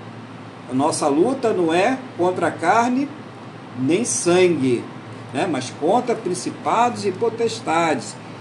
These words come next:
É contra esse tipo de espírito que nós estamos lutando aí. Então é uma luta espiritual. Se puder, até naquele momento, sair do mesmo ambiente, vai pra cozinha, pro banheiro, pra uma salinha,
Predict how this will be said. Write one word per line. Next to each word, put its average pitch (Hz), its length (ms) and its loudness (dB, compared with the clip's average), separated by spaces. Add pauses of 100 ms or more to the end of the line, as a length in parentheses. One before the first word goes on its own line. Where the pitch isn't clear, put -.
(140)
É 139 120 0 (160)
contra 262 500 6
esse 196 340 4 (100)
tipo 294 680 2 (520)
de 147 260 0 (500)
espírito 240 840 4
que 143 40 -12
nós 165 200 -4
estamos 160 340 -6
lutando 143 360 -4
aí. 113 200 -2 (640)
Então 202 360 0
é 185 60 2
uma 175 140 0
luta 180 320 0
espiritual. 175 420 -2
Se 196 220 -2
puder, 202 320 4
até 233 200 2
naquele 240 280 2
momento, 185 460 0
sair 220 580 0
do 254 140 0
mesmo 214 380 4
ambiente, 175 680 4 (320)
vai 208 160 2
pra 226 120 2
cozinha, 202 500 4
pro 190 120 0
banheiro, 185 440 6
pra 185 200 0
uma 185 160 0
salinha, 180 600 0